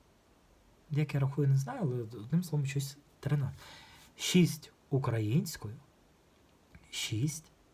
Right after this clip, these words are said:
російською. Російські пісні я включив, чисто щоб зрозуміти, яка мова, тому що там, м, курок. Ну, от я,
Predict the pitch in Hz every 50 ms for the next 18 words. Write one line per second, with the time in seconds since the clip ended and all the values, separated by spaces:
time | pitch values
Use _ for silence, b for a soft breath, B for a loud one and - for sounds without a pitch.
0 | _ _ _ _ _ _ - 117 127 127 135 - - 117 104 - - - - -
1 | - - - - _ B B B B B B B B - 135 135 135 - 233 220
2 | - - 185 - 165 135 - 165 165 180 185 175 156 156 156 151 151 143 127 113
3 | 117 - - 160 156 160 156 - 233 262 - - 156 139 139 - 139 - - 143
4 | 127 127 123 135 131 143 139 135 147 147 139 139 131 123 - 139 139 151 196 247
5 | 233 165 135 131 131 127 - - 123 - 127 123 123 123 120 - 98 120 127 123
6 | 123 131 B B B B B _ - 151 143 135 143 180 208 - - - - -
7 | _ _ _ - _ _ _ _ 139 135 131 123 127 - 143 139 139 139 135 131
8 | 131